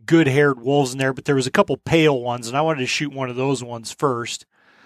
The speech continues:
But the bait was kinda down in this, down in this beaver pond that y-, I, it couldn't, didn't have a clear view of all of it. So the wolves are milling around behind this, you know, little red willow brush and stuff. It's in a power line cut.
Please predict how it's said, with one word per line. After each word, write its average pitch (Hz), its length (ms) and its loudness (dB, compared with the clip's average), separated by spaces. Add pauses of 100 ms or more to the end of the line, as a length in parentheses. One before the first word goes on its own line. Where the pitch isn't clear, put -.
(500)
But 139 140 2
the 135 80 -2
bait 175 320 4
was 170 160 -6
kinda 147 260 2
down 147 340 4
in 143 100 -4
this, 135 280 0
down 143 320 2
in 135 60 -6
this 117 160 -8
beaver 139 340 -2
pond 135 560 -2
that 127 260 -4
y-, 151 160 -12
I, 147 160 -8 (160)
it 180 220 -20
couldn't, 190 320 2 (440)
didn't 175 180 2
have 151 100 4
a 127 40 -4
clear 151 400 4
view 135 340 0
of 123 100 -2
all 123 240 2
of 123 80 -4
it. 127 80 -6
So 147 200 0
the 135 60 2
wolves 151 320 4
are 127 60 0
milling 143 380 0
around 131 320 0
behind 131 280 -2
this, 120 220 -6 (440)
you 127 100 -2
know, 120 140 -2
little 127 360 -4
red 127 300 2
willow 135 240 4
brush 131 420 2
and 135 80 -8
stuff. - 300 2
It's - 80 -2
in 165 80 4
a 123 60 0
power 143 360 4
line 110 280 -6
cut. 120 320 -4